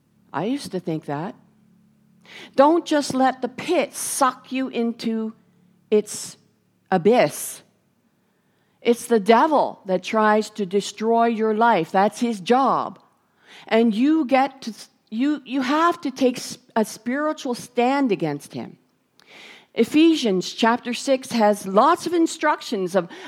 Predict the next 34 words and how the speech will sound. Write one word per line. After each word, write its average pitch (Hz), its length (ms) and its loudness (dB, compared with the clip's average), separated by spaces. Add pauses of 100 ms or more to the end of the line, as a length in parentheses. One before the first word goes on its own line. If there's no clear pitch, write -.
about 220 280 4
how 254 440 6
to 277 160 -4
do 269 260 0
spiritual 269 760 0
warfare. 226 560 2
I 202 180 6
would 226 180 0
invite 233 400 2
you 240 140 -4
to 220 80 0
go 254 260 2
to, 202 320 2
go 247 240 2
there 208 220 0
today 175 440 -2 (440)
and 247 340 2
remind 254 640 4
you 208 240 4
that 190 160 2
we 226 120 -2
have 262 300 0
to 240 60 -12
put 240 220 -2
our 202 260 0
armor 247 420 2
on 175 400 0 (220)
and 214 220 0
take 262 240 2
up 254 160 0
our 208 160 4
weapons 196 680 0
every 226 600 0 (100)
day. 185 540 0